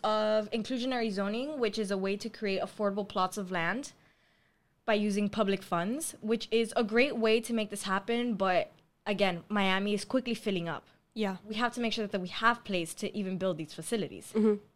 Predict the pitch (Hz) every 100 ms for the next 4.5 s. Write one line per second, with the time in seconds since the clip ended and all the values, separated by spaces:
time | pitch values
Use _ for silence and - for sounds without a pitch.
0 | _ - - - 233 262 277 320 302 302
1 | 269 247 226 208 202 214 - 294 320 330
2 | 370 - - - 247 247 214 233 233 262
3 | 233 233 214 214 226 208 - 208 226 196
4 | 202 202 190 -